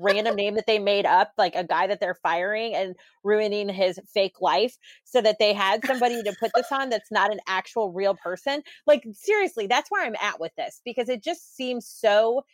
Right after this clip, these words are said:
Speaker 1: yeah, and you're right, a hundred percent you're right. There's people out there that probably don't even have a clue that this was handed down because it was so well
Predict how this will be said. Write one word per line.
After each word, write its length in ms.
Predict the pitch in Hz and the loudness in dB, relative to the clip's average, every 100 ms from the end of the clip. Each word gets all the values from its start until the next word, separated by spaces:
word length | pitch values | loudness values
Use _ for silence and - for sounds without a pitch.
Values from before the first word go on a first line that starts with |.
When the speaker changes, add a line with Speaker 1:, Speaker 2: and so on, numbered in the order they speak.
| _ _ _ | _ _ _
Speaker 1:
yeah, 240 | 370 330 202 | 2 2 2
and 140 | 240 | 0
you're 220 | 302 415 - | 0 0 2
right, 260 | 233 185 - | 2 2 -2
a 80 | |
hundred 300 | 208 269 427 | -2 -2 -2
percent 340 | - 269 262 190 | -4 -6 -6 -4
you're 160 | 208 | -6
right. 240 | 190 165 - _ _ | -4 -4 -8 _ _
There's 240 | 302 440 - | -2 -2 -2
people 240 | 392 359 285 | -2 -2 0
out 160 | 220 240 | -2 -2
there 120 | 339 | -2
that 160 | 269 | -2
probably 240 | - 277 262 | -4 -6 -2
don't 180 | 247 269 | -2 -2
even 160 | 269 | -2
have 140 | 247 202 | -2 -2
a 80 | |
clue 240 | 190 262 262 | -6 -6 -4
that 140 | 214 | -4
this 180 | 240 - | -6 -8
was 100 | 233 | -12
handed 300 | 214 196 180 | -8 -8 -4
down 400 | 175 165 - 175 _ _ | -2 -4 -8 _ _ _
because 260 | 254 247 220 | -8 -6 -4
it 140 | 226 | -2
was 160 | 220 214 | -2 -6
so 280 | - 226 214 | 0 2 2
well 640 | 180 185 180 185 190 196 | 2 2 4 4 2 -2